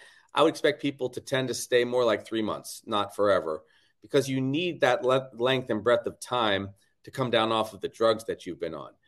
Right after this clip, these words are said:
And so we'll have some extra specialists there, people that are specialized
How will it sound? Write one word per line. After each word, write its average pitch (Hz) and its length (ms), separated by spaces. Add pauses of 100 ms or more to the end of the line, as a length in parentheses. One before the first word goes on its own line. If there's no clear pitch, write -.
(220)
And 104 100
so 139 100
we'll 160 120
have 160 160
some 151 120
extra 147 300
specialists 143 520
there, 92 260
people 127 380
that 120 120
are 117 80
specialized 120 800